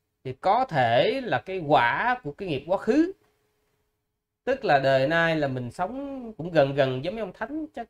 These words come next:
không có lỗi lầm gì, nhưng mà hồi xưa, hồi xưa đời quá khứ mình sống cũng trời ơi đất hỡi lắm, mình không có nhớ, mình đâu có biết đâu. Ừ. Hồi xưa là mình cũng là cái thứ gì đâu á,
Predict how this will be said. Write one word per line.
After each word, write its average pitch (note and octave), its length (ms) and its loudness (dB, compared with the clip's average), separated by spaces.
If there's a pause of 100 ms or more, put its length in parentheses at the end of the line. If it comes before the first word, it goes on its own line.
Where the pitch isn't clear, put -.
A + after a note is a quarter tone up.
(160)
không G3 120 -8
có A#3 80 -12
lỗi E3+ 160 0
lầm D3 200 -2
gì, D3+ 300 4
nhưng E3 160 -6
mà C#3 60 -4
hồi B2 200 -6
xưa, C3 260 -6
hồi F3+ 180 -4
xưa E3+ 520 -2
đời B2 200 2
quá F3 100 -4
khứ D4 380 -2 (800)
mình B2 140 -8
sống G3+ 220 -6
cũng F3+ 160 -14
trời - 140 2
ơi D#3+ 160 0
đất G#3+ 200 -4
hỡi B2+ 280 -4
lắm, C4 260 -10
mình B2+ 100 -12
không C#3+ 100 -16
có F#3+ 100 -16
nhớ, B3+ 400 -10 (240)
mình C3 100 -10
đâu C3+ 100 -8
có F#3+ 80 -12
biết C4 200 -8
đâu. G3 120 -8 (220)
Ừ. G#3+ 220 -6 (320)
Hồi C3 320 -4
xưa F3 400 2
là C#3 120 2
mình B2 340 -4
cũng A3 400 -12
là C3+ 1040 -10
cái G#3+ 80 -4
thứ A3 160 2
gì F#3+ 160 0
đâu F3+ 280 6
á, G3+ 60 -8